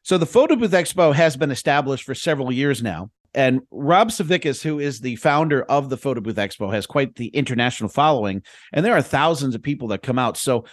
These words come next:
the ratio of this show is kind of eighty percent photo booth providers, twenty percent D Js now. So there's gonna be a lot of people on the photo booth side,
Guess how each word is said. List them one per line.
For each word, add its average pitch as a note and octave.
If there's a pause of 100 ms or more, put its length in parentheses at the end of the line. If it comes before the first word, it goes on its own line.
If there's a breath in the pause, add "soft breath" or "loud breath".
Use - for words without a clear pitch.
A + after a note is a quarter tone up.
(140 loud breath)
the D#3+
ratio G3
of B2+
this B2
show F#3
is B2+
kind D#3+
of C#3 (160)
eighty F3
percent D#3+
photo D#3+
booth D3+
providers, C3+ (160)
twenty F#3+
percent C#3
D D#3+
Js A2
now. G2+ (280 soft breath)
So -
there's G3+
gonna G3
be D3
a G2+
lot G3
of -
people E3
on B2
the G#2+
photo A3
booth C#3
side, G#2+